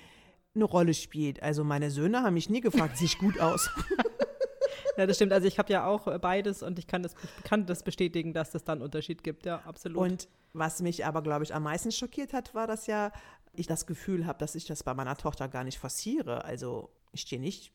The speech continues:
Speaker 1: stundenlang vorm Spiegel und ich hab's ihr auch nie, äh, sozusagen gesagt.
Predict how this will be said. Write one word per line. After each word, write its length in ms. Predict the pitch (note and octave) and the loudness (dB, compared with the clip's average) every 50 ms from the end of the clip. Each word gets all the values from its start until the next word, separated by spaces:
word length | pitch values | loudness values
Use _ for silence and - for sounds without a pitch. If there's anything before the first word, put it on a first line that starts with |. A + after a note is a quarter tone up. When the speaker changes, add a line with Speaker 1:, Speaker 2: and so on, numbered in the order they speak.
| _ _ | _ _
Speaker 1:
stundenlang 500 | - - - D3+ D3 C#3+ C3 C#3 C3+ C3 | -16 -12 -8 -6 -4 -4 -4 -4 -6 -6
vorm 160 | - - C3+ | -6 -8 -8
Spiegel 580 | C3+ - - - - B2+ C3+ C#3 F3+ A3 A#3+ - - | -8 -8 -10 -10 -10 -8 0 4 4 4 4 2 -2
und 60 | D#3 | -6
ich 120 | D#3 - | -2 0
hab's 260 | F#3+ G3 G3 - - - | 0 0 0 -2 -4 -2
ihr 200 | E3+ F3+ D3 C3 | 0 2 2 2
auch 140 | - - | 0 0
nie, 380 | F3+ F3 E3+ F3+ F3+ E3 D3 - - _ _ _ _ - | -2 -2 -2 -2 -4 -6 -8 -10 -14 _ _ _ _ -14
äh, 200 | - - E3 D#3+ | -6 -2 0 0
sozusagen 560 | D#3+ E3 D#3+ - E3+ D3+ D#3 D3+ D3 D3+ D3+ | 0 0 -2 -4 -4 -2 -2 0 0 0 -2
gesagt. 640 | D3 D3 C#3+ D3+ G3 C4+ C#4+ F3 D3 C#3+ - - - | -2 -2 0 0 2 2 2 2 0 -2 -4 -10 -18